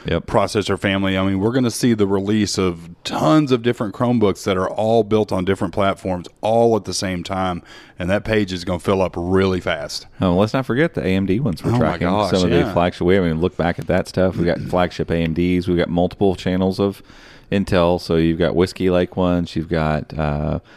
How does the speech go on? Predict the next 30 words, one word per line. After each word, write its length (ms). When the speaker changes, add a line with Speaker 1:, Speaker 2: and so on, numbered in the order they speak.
Speaker 1:
Can-, 320
not, 200
not 140
Cannon 260
Lake. 260
Speaker 2:
Comet 260
Speaker 1:
Uh, 40
Speaker 2:
Lake. 80
Speaker 1:
Comet 240
Lake, 300
coming. 420
You've 180
got 360
the, 380
I 60
think, 220
what, 220
five 300
or 60
six 360
we're 60
tracking 540
that 200
are 260
MediaTek, 640
the 80
Speaker 2:
Yeah. 120
Speaker 1:
eighty-one 200
eighty-three 320
MediaTek, 520